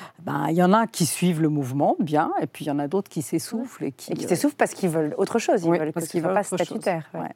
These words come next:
Speaker 2: Votre enfance, vous, vous la sentez, euh, vous, affleurer encore, euh, à, à l'âge que vous avez, dans, dans votre vie quotidienne ? Vous sentez que parfois vous avez des, encore une capacité à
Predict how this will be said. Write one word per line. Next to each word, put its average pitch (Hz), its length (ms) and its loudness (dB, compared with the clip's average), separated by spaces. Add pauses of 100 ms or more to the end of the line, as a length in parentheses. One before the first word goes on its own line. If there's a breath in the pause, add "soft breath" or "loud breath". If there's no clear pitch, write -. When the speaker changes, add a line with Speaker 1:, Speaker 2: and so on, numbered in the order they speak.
(460 loud breath)
Speaker 2:
Votre 220 240 0
enfance, 277 300 0
vous, 175 400 2 (180)
vous 165 140 -2
la 160 120 -2
sentez, 156 500 -2
euh, 139 360 -8
vous, 196 460 0
affleurer 190 540 0
encore, 220 500 -2
euh, 156 280 -4 (600 loud breath)
à, 156 160 -2 (160)
à 160 60 -4
l'âge 165 220 -2
que 185 80 -4
vous 160 200 -4
avez, 165 420 4
dans, 165 200 0
dans 160 120 -2
votre 165 300 -4
vie 165 180 -2
quotidienne ? 180 480 0
Vous 202 100 0
sentez 185 200 0
que - 40 -20
parfois 214 220 0
vous 180 120 0
avez 175 140 4
des, 160 160 4 (480 loud breath)
encore 185 280 2
une 202 120 4
capacité 214 580 0
à 196 160 4